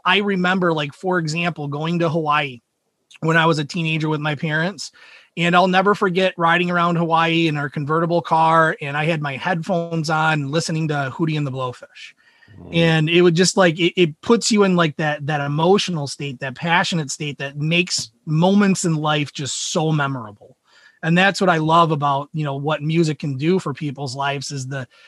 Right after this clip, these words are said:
Speaker 1: the memorable moments it can create. So those emotions that help you connect to the experiences in your life.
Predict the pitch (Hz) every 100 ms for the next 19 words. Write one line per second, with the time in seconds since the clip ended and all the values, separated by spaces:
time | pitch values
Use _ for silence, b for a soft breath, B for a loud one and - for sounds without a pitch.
0 | b - 160 180 196 185 160 147 147 175
1 | 156 139 135 143 131 151 131 160 147 143
2 | 147 156 190 214 170 143 147 135 156 151
3 | 151 - 151 156 - 160 151 135 - -
4 | 147 143 127 131 123 123 117 117 110 _